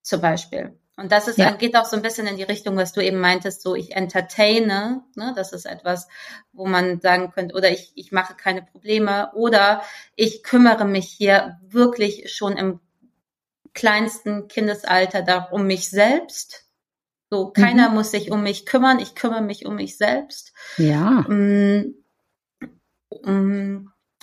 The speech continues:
Speaker 1: und da kann auch tatsächlich eine große Kraft rausgezogen werden. Das ist etwas, was ich durchaus auch schon erlebt habe, dass das etwas ist, wo wir sagen, das ist ja auch gut,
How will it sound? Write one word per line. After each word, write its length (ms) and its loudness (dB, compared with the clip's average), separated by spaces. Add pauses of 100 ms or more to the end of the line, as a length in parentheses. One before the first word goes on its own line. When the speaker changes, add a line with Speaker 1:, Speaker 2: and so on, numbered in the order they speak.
Speaker 1:
und 160 4
da 80 6
kann 380 0
auch 260 2
tatsächlich 560 -4
eine 100 -6
große 320 -6
Kraft 400 -4
rausgezogen 800 -2
werden. 320 -4
Das 160 -10
ist 140 -12
etwas, 400 -2
was 180 0
ich 200 -10 (920)
durchaus 460 2
auch 220 0
schon 180 -2
erlebt 400 -2
habe, 260 0
dass 380 -8 (400)
das 200 -2
etwas 320 -2
ist, 160 -14
wo 60 -8
wir 80 -8
sagen, 280 0
das 140 -8
ist 140 -20
ja 180 -4
auch 120 -20
gut, 320 -10